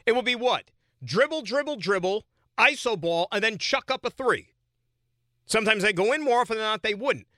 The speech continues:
But Randle is adapted this year. He's shooting, I think, anywhere from, uh, on average, I think it's like three to four less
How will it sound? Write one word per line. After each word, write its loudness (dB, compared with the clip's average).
But -2
Randle 0
is -4
adapted -4
this -4
year. -2
He's -2
shooting, -2
I 0
think, -4
anywhere -2
from, -10
uh, -4
on -4
average, -2
I 0
think -6
it's -8
like -2
three -2
to -4
four 0
less 0